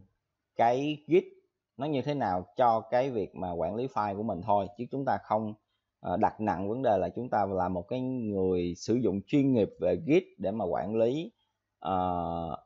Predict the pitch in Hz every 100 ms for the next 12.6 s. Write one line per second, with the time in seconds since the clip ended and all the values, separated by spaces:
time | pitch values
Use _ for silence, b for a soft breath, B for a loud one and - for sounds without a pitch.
0 | _ 85 95 127 104 98 92 76 78 110
1 | 117 131 156 143 117 104 107 _ _ _
2 | _ - 110 80 101 110 143 131 - b
3 | b 101 131 139 127 143 147 160 151 135
4 | 113 98 95 90 - 139 147 90 101 95
5 | 92 92 120 120 135 135 143 - - 123
6 | 104 82 92 - - 113 117 107 _ -
7 | 101 95 95 123 120 117 120 117 110 -
8 | b b _ 95 95 90 87 - - -
9 | 127 - 139 147 - 101 92 87 - 123
10 | 127 78 95 110 104 92 78 127 95 90
11 | _ _ _ _ 117 131 95 104 110 123
12 | 127 110 92 95 160